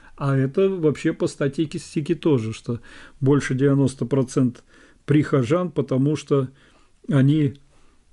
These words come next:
пришли с телом что-то решить или с жизненными своими обстоятельствами. При этом сначала ко всем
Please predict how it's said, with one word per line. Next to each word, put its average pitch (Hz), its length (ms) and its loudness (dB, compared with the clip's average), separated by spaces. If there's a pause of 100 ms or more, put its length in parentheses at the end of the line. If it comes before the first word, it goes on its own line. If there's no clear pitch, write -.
(840)
пришли 165 420 2
с - 100 -6
телом 151 380 2
что-то 131 360 -4
решить 127 440 -2
или 147 160 0
с 131 60 2
жизненными 135 640 0
своими 139 500 0
обстоятельствами. 123 1120 -4 (800)
При 143 140 4
этом 143 600 2
сначала 147 480 0
ко 139 160 -2
всем 139 460 -2